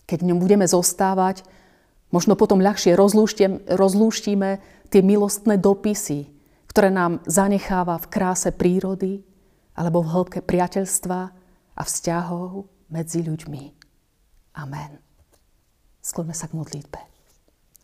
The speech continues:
Bože náš Oče, bez Tvojej lásky sme ako zoschnutá vetvička. Keď ju však príjmame, otváraš nám oči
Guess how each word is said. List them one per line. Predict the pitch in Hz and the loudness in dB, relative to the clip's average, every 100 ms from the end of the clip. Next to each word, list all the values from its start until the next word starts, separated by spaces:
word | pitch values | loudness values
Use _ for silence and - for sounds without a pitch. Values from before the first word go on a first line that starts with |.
| _ _ - _ _ _ _ _ _ _ - _ _ _ _ | _ _ -20 _ _ _ _ _ _ _ -20 _ _ _ _
Bože | - 180 185 | -2 0 2
náš | 180 180 - | 0 0 -2
Oče, | 175 170 - 139 135 - _ - _ _ _ - | -2 -2 -4 -6 -10 -20 _ -20 _ _ _ -6
bez | 190 196 | -4 -2
Tvojej | 190 190 185 | 2 4 4
lásky | 180 185 - 190 185 190 - - _ _ | 2 -2 -4 -2 -2 -4 -12 -20 _ _
sme | - 185 165 | -6 -2 -2
ako | 165 175 160 - | 0 -2 -2 -2
zoschnutá | 180 185 - 196 185 180 | -2 -2 -2 -2 0 0
vetvička. | 175 175 - 185 - - - - - _ _ _ _ _ _ _ | 0 0 0 -2 -4 -16 -16 -18 -20 _ _ _ _ _ _ _
Keď | - 185 | 0 2
ju | 196 | 2
však | 214 180 - - - _ _ _ _ _ _ - | 0 -2 -4 -18 -20 _ _ _ _ _ _ 0
príjmame, | 208 202 214 190 160 143 - _ _ _ _ - | 2 4 0 -2 -6 -10 -16 _ _ _ _ -4
otváraš | 190 - 190 185 190 | -2 2 4 2 0
nám | 185 175 | -4 -4
oči | 180 - - 196 202 | -6 -4 -4 -4 -4